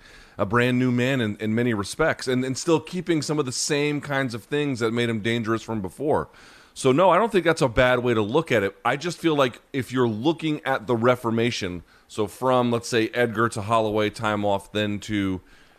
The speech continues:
Chan Sung Jung, what is the lesson that you take? It's that Brian Ortega is a lot more thoughtful, he's a lot more patient,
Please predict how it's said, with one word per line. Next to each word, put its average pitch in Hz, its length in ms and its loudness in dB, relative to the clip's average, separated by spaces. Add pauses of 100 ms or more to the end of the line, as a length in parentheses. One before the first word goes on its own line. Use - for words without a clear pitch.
Chan 123 240 0
Sung 107 260 -2
Jung, 120 340 0 (380)
what 139 220 2
is 120 120 -2
the 113 100 0
lesson 117 380 0
that 98 140 -2
you 87 120 -10
take? 117 600 -4 (100)
It's 120 180 -8
that 117 400 0
Brian 127 240 2
Ortega 117 440 0
is 104 140 -4
a 104 60 -4
lot 104 240 0
more 87 180 -6
thoughtful, 131 680 0 (200)
he's 104 120 -6
a 110 60 -2
lot 101 180 -2
more 90 160 -6
patient, 117 580 -2